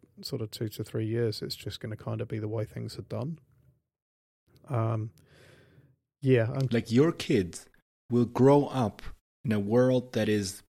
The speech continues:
Speaker 2: basically like, "Wait, Dad, you had to remember passwords?"
Speaker 1: <laughs> Yes, it's gonna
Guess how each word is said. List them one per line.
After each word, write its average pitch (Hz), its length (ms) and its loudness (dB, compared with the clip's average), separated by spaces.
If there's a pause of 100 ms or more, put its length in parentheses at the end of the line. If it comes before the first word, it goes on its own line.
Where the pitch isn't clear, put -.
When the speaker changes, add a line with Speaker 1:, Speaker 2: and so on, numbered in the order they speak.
(160)
Speaker 2:
basically 120 640 0
like, 101 360 -2 (380)
"Wait, 107 300 2 (500)
Dad, 131 320 2
you 156 120 2
had 156 240 2
to 117 260 2
remember 107 720 2
passwords?" 175 960 -6 (520)
Speaker 1:
<laughs> - 160 -6
Yes, 170 720 4
it's 160 140 -2
gonna 143 180 -2